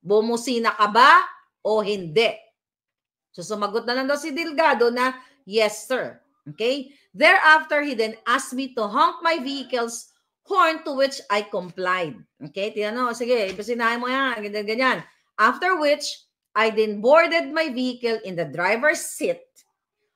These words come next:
I attempted to honk the car horn, which showed that the same was grounded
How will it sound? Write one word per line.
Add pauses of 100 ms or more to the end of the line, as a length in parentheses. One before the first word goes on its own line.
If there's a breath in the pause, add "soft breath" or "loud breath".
(140)
I
attempted
to
honk (320)
the
car
horn, (240)
which
showed
that
the
same (160)
was
grounded